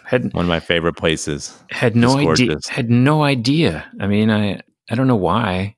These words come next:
Speaker 1: you know, driving between here and there and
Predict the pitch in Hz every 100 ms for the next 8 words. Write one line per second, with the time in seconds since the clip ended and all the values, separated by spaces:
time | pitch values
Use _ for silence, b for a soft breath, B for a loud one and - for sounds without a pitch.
0 | _ 101 82 82 82 - 107 98 117 123
1 | 104 95 _ _ - - 110 107 98 98
2 | B B B - 113 101 92 87 92 92
3 | 87 82 82 80